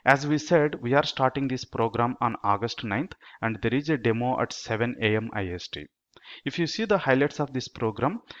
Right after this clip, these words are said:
we are going to cover ten real-time projects,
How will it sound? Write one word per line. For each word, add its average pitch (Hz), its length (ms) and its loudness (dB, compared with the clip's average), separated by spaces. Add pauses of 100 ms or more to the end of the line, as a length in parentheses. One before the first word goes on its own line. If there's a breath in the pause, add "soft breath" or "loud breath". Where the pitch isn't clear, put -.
(240 loud breath)
we 120 120 4
are 175 140 6
going 139 240 2
to 147 100 -4
cover 123 280 0 (140)
ten 135 220 2
real-time 117 460 0
projects, 104 600 -4